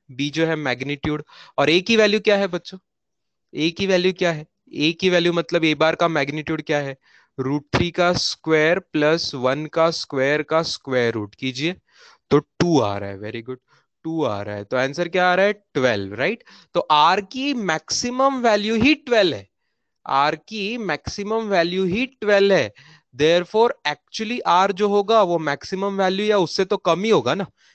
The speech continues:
मैक्सिमम मतलब सबसे बड़ा, उससे तो कम ही होगा। Therefore आर का आंसर बारह या बारह से कम आना चाहिए, आर का आंसर बारह या बारह से कम आना चाहिए।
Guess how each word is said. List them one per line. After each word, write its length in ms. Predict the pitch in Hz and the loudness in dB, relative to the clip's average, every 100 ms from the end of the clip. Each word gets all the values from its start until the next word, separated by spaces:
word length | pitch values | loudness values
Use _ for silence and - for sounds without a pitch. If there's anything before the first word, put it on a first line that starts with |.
| _ | _
मैक्सिमम 380 | 135 120 - 185 | -8 -6 -6 -4
मतलब 240 | 190 214 | -4 -4
सबसे 360 | 214 226 - 254 | -2 -4 2 2
बड़ा, 300 | 180 151 143 - _ _ _ | 2 2 0 -6 _ _ _
उससे 300 | 127 - 165 | -16 -10 -10
तो 140 | 165 190 | -8 -2
कम 220 | 196 202 | -2 -2
ही 60 | |
होगा। 200 | 202 160 147 | -4 -2 -2
Therefore 400 | 143 147 208 185 | -2 -2 0 4
आर 260 | 139 139 | 4 4
का 160 | 160 190 | 2 0
आंसर 300 | 165 160 202 156 | -2 -2 -4 0
बारह 380 | 135 127 139 160 | 2 4 4 2
या 160 | 190 190 | 2 2
बारह 320 | 147 131 135 | 2 2 0
से 160 | 143 175 - | -4 -10 -6
कम 180 | 131 117 | -6 -6
आना 220 | 104 110 | -10 -14
चाहिए, 520 | - 131 151 160 175 - _ _ _ _ _ | -10 -8 -2 0 0 -6 _ _ _ _ _
आर 300 | 113 120 127 | -2 0 -2
का 160 | 131 156 143 | -2 -2 -2
आंसर 400 | 123 - 156 165 120 | -4 -8 -8 -8 -2
बारह 440 | 110 113 120 143 | 0 2 2 0
या 200 | 165 165 | 2 0
बारह 420 | 135 113 110 113 113 | 0 0 0 -2 -6
से 440 | - 151 156 170 - - | -8 -4 -4 -4 -8 -4
कम 300 | 127 143 147 - | -4 -4 -10 -8
आना 360 | 117 113 120 131 - | -8 -6 -8 -8 -8
चाहिए। 760 | 117 113 113 120 151 165 117 | -6 -8 -8 -2 0 2 0